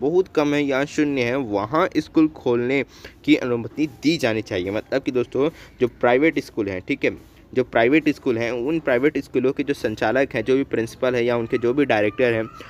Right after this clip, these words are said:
उनका दोस्तों स्कूल शिक्षा विभाग को यह, अ, सुझाव दिया गया है कि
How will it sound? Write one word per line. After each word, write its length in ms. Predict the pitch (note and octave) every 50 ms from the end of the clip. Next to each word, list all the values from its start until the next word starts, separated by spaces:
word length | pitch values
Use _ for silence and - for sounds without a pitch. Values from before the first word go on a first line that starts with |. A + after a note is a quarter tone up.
| - - - -
उनका 260 | D3+ D3+ D3+ - F3 D#3+
दोस्तों 340 | D#3+ D#3 - - D#3 - B2+
स्कूल 200 | - - F3 E3+
शिक्षा 280 | - D3+ - - D#3+
विभाग 340 | C#3+ C#3+ C3+ A#2 A#2 A#2+ A#2
को 140 | - - B2+
यह, 260 | A#2+ A#2 A#2+ B2+ C3
अ, 80 | C3 C3 - - - - _ -
सुझाव 540 | A2 A2+ A2+ A2+ - A#2+ A2 A#2+ B2+ B2 B2
दिया 280 | G#2+ - A2+ C3+ D#3+ D#3
गया 240 | C#3 A#2+ A2+ A2 G#2
है 220 | A2 A2+ A#2 D3 D#3
कि 400 | - _ - D#3+ E3+ F3 F3+